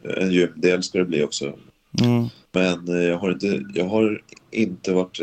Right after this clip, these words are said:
Speaker 1: he-, hallen har ju varit låst varje gång vi har varit där, så jag har inte varit inne i hallen, eh, och sett om det har hänt något, det vet jag inte.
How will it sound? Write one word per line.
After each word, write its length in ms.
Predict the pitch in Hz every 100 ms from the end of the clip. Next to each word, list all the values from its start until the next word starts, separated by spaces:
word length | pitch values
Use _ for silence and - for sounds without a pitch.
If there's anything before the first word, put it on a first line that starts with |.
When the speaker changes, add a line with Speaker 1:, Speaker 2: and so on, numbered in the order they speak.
| 80
Speaker 1:
he-, 140 | 104
hallen 280 | 101 98 110
har 60 | 110
ju 60 |
varit 200 | 92 90
låst 360 | 95 110 104 -
varje 200 | 85 78
gång 180 | 82 80
vi 80 | 76
har 60 |
varit 160 | 76 -
där, 140 | 92
så 160 | 78 -
jag 100 | 80
har 80 | 98
inte 160 | -
varit 140 | 80 -
inne 200 | - 85
i 40 | 78
hallen, 220 | 71 67 _ _ _ _ _ _ _
eh, 260 | - 71 69 - -
och 100 | 82
sett 280 | 85 85 78
om 100 | 82
det 100 | 76
har 120 | 82
hänt 240 | 95 -
något, 120 | - -
det 80 | 85
vet 220 | 78 -
jag 40 | 90
inte. 160 | -